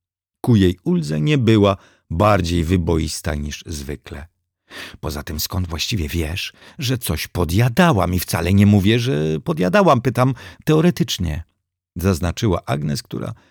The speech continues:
zaczynała podejrzewać, że chomik nie jest taki naiwny, na jakiego wygląda. Nic z tego nie ma znaczenia. To, co jest istotne, to realizacja naszej świętej misji, czyli zdobycie dla mnie wiernych.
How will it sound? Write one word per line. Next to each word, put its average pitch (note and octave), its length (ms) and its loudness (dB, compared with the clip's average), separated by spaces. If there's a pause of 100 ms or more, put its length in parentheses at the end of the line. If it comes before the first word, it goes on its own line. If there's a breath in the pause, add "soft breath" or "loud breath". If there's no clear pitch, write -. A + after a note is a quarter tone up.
(200 soft breath)
zaczynała A#2 580 2
podejrzewać, G#2+ 680 4
że F2+ 140 0
chomik G#2 480 0
nie A#2+ 360 6
jest D#2+ 400 -4
taki E2 320 -6
naiwny, C3+ 540 -2 (500 loud breath)
na D#3 140 2
jakiego D#2+ 440 0
wygląda. C2+ 640 -10 (340)
Nic G2 420 0
z - 120 -8
tego E2 220 -4
nie F2 120 -2
ma F2 100 -4
znaczenia. F#2 480 -8 (200)
To, E3+ 200 2
co A#2+ 200 -6 (100)
jest B2+ 240 -4
istotne, C3+ 440 -4
to C3 160 -4
realizacja C#3+ 600 -6
naszej D3 320 -6
świętej E3+ 440 -2
misji, F#3 420 0 (180 loud breath)
czyli C#3 280 -4 (100)
zdobycie D3 520 0
dla F3 140 -2
mnie F#3 140 0
wiernych. D3 480 -2